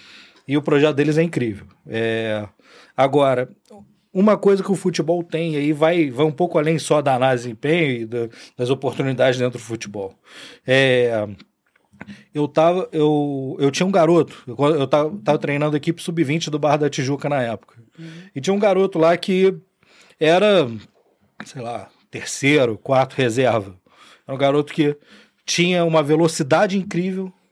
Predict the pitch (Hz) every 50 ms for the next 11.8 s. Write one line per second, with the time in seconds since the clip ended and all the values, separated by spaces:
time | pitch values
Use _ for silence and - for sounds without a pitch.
0 | _ _ _ _ _ - - _ _ - 123 131 139 139 135 - _ - - 170
1 | 165 165 - - 190 202 226 202 - _ _ - 233 185 180 190 208 185 139 131
2 | - 175 185 214 - - 220 190 165 120 104 92 - _ _ _ _ _ _ -
3 | 180 185 180 175 160 135 127 - - - _ - - - _ - 135 143 131 -
4 | 160 147 131 - 151 156 - - 156 143 147 139 156 156 - 185 175 175 170 170
5 | 180 202 202 190 - - - - - - 196 196 202 190 156 - 170 143 131 156
6 | 160 160 165 - 175 170 160 175 190 170 160 170 156 139 143 151 151 147 - -
7 | 139 143 135 165 160 - - 151 165 165 156 135 135 123 117 - - - - -
8 | _ - 160 165 156 160 156 - 151 135 - 151 151 147 135 - 156 139 143 143
9 | 113 113 135 165 185 185 - - 185 170 165 - _ _ _ - - - _ _
10 | _ - 143 143 170 190 202 - - - 185 202 240 254 233 240 208 - - -
11 | 139 123 104 - _ - 101 104 113 117 147 190 202 - -